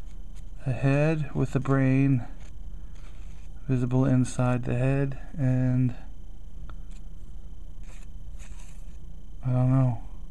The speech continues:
I like the idea, I guess, of containers, of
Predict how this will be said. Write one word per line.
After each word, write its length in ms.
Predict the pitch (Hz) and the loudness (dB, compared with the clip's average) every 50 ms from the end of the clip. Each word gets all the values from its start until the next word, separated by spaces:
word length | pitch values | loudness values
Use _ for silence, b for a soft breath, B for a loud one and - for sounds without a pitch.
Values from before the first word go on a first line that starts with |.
| - - - - B B B B B B B B B B B B B - - - - - - - - - - - - - | -6 -6 -6 -6 B B B B B B B B B B B B B -6 -6 -6 -6 -6 -6 -6 -6 -6 -6 -6 -2 0
I 60 | 135 | 2
like 220 | 135 135 135 139 | 4 4 4 4
the 100 | 139 135 | 2 2
idea, 420 | 135 131 131 127 131 135 131 131 123 | 2 2 2 2 4 4 4 4 4
I 100 | 120 120 | 2 0
guess, 260 | 127 127 117 - - | 0 -2 -2 -2 -2
of 240 | 123 120 - - - | -4 -4 -4 -6 -6
containers, 840 | - - 131 127 120 - - - 131 131 131 123 120 120 120 113 - - - - | -4 -2 0 0 0 -2 -2 2 4 4 6 6 4 4 2 0 -4 -4 -4 -4
of 160 | 151 135 131 | -4 -4 -4